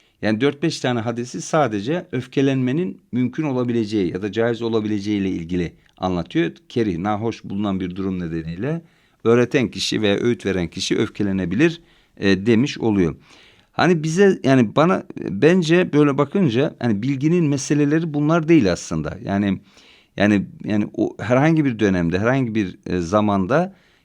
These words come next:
yani bilginin problematiğini bu şekilde tespit etmek pek mümkün değil. Ama İmam Buhari o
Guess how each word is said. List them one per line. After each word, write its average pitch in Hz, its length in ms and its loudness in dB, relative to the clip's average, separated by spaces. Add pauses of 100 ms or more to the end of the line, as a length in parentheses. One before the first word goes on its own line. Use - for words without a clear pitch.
yani 98 320 2
bilginin 131 580 2
problematiğini 135 800 0
bu 156 60 -4
şekilde 113 500 0
tespit - 380 -6
etmek 160 420 -2
pek 147 220 -2
mümkün 127 440 0
değil. 143 220 2 (600)
Ama 120 160 0
İmam 156 320 2
Buhari 135 560 4 (180)
o 113 200 4